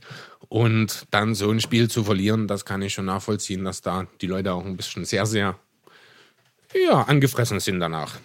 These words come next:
Aber kommen wir doch mal wieder zu unserem eigentlichen Thema zurück. Die Houston Rockets nach dem Trade.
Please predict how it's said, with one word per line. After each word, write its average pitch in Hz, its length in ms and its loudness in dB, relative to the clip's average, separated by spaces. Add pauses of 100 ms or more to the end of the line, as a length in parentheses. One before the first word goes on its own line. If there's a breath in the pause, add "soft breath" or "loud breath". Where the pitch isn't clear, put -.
(720 loud breath)
Aber 127 260 4
kommen 170 180 4
wir 196 80 8
doch 175 140 6
mal 165 180 8
wieder 160 200 6
zu 151 200 4
unserem 131 240 6
eigentlichen 131 460 2
Thema 101 320 2
zurück. - 320 -8 (480 loud breath)
Die 104 60 2
Houston 143 320 4
Rockets 143 400 6
nach 131 180 4
dem 120 160 2
Trade. 107 340 2